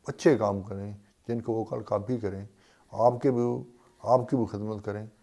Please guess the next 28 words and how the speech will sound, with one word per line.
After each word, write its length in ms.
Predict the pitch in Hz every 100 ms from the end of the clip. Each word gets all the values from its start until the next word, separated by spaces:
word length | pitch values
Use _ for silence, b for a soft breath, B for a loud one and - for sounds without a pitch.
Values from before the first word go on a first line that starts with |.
| b b
और 140 | 110 107
माशरे 360 | 107 110 -
की 80 | 117
भी 120 | 107
खिदमत 340 | 98 98 98 -
करें। 240 | 95 90 _ _ _ _ _ _ _ _ _ _ - - _ _ _ _ _ _ _ -
अगर 200 | 123 135
आप, 560 | 120 143 170 165 - _ _ _ _ _ 123
अगर 180 | 120
आप 400 | 127 156 - - _ _ -
जो 120 | 113
माँ 220 | 110 143
बाप 260 | 123 104 95
हैं, 220 | 101 120 - b b
वो 140 | 120 139
अगर 180 | 143
अपने 300 | 139 120 151
वालिदैन 420 | 170 120 113 117 113
की 100 | 110
खिदमत 220 | 107 117
नहीं 180 | 120 107
कर 160 | 104
रहे, 200 | 101 113 127 b b b
तो 180 | 117 101 - 131
उनके 200 | 127 120
बच्चे 400 | 113 - 139 123
definitely 580 | 120 123 127 104 117 123 b b 113
उनकी, 300 | 117 113